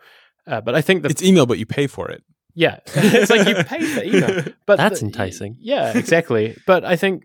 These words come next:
Speaker 1: it's also about the community part. So, like, growing a bunch of people who have the same interests, it's weird because that part is most interesting to people.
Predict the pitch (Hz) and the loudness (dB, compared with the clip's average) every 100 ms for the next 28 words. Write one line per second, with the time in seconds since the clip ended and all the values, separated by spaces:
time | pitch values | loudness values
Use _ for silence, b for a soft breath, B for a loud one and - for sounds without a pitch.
0 | _ 165 156 151 127 113 113 - 101 104 | _ -4 -2 -2 -2 -4 -6 -10 -10 -10
1 | - 98 - 117 107 104 _ _ _ - | -12 -12 -6 -4 -4 -8 _ _ _ 2
2 | 120 120 113 110 110 113 107 101 110 104 | 4 4 2 -4 -6 -10 -16 -12 -8 -8
3 | 101 104 143 151 113 104 104 - - - | -6 -6 -4 -4 -6 -4 -6 -6 -10 -14
4 | - - - _ _ _ 123 120 113 113 | -10 -10 -10 _ _ _ 0 2 0 -2
5 | 110 110 101 - 104 101 101 104 104 104 | -8 -8 -8 -4 -4 -4 -10 -12 -6 -6
6 | 98 - 104 104 101 104 - 98 104 98 | -8 -14 -16 -16 -16 -16 -14 -14 -14 -16